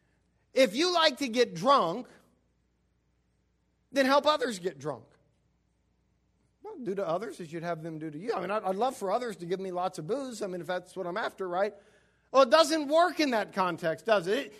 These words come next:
it requires a certain context in order for it to really work. In fact, it, it requires the context of love your enemies, refuse retaliation, give generously to the needy.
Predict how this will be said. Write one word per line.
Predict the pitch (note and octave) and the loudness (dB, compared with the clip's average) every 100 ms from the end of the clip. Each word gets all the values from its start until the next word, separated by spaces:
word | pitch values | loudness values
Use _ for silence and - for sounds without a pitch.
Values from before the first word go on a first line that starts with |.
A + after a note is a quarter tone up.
| - | -2
it | C#4+ | 0
requires | C#4+ - D4 D#4 E4 D4+ | -2 -2 4 6 4 2
a | B3+ | -2
certain | - C#4 A3+ | -2 -2 -2
context | A3 D4 D#4+ B3+ A#3+ A#3 | 0 2 2 2 0 -2
in | B3 | -2
order | B3 B3+ | -2 -2
for | - B3 | 0 0
it | A#3 | 0
to | |
really | A3 G#3+ | -2 -2
work. | B3 D4+ D4 E3 - _ _ _ _ _ _ _ _ _ _ _ _ - | 2 2 2 0 -8 _ _ _ _ _ _ _ _ _ _ _ _ -2
In | B3 | 4
fact, | D4 D4 | 4 2
it, | C#4 - - | -4 -10 -4
it | C4+ | -2
requires | C4+ - D#4+ E4+ C#4+ | -2 4 8 8 6
the | C4+ | 2
context | B3+ C#4+ C4 C4 A#3+ | 0 0 0 -2 -2
of | A3 | 2
love | A#3 G3+ | 2 2
your | A3 | -2
enemies, | D4 D4+ D#4 C#4+ A3 | 0 -2 -2 -4 -6
refuse | F#3 A#3+ A#3 G3+ | -6 -4 -4 -6
retaliation, | G3+ G#3 G#3 B3 C#4+ C4+ D4 C#4 A#3 | -2 0 2 4 4 2 -4 -4 2
give | G#3 F3+ | 2 2
generously | D#3 C#4 D4 C#4+ - C#4 A#3 | -2 -4 -2 -4 -6 -8 -6
to | G#3+ | -6
the | G3 | -4
needy. | B3+ D4 D4 B3+ | -4 -2 -2 -4